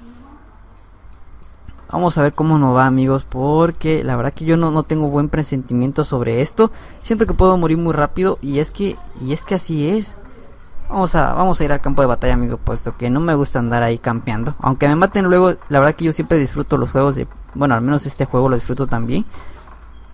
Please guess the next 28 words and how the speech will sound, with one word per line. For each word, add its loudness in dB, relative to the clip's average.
No 0
sé 4
por 0
qué 2
hay 2
personas 2
que 0
se -2
enojan. 0
La 2
verdad 0
que 0
el -4
juego 2
es 0
para 0
disfrut-, -6
bueno, 2
los 0
juegos 0
son -4
para 0
disfrutarse, -2
no 0
para 2
amargarse 0
la 0
vida. 0